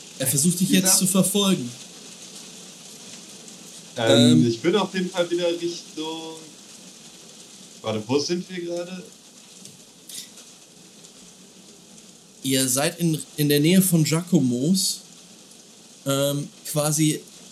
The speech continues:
Speaker 1: direkt zwischen
Speaker 2: Ich würde Richtung Lamul rennen.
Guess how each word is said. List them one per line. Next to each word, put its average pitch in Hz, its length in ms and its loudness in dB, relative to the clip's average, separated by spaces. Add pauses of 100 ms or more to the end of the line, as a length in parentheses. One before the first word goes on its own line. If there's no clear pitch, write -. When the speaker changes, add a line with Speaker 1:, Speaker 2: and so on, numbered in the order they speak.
(320)
Speaker 1:
direkt 170 460 0 (1700)
zwischen 190 380 6
Speaker 2:
Ich 175 140 4
würde 156 160 0
Richtung 170 380 4
Lamul 143 480 0
rennen. 104 420 2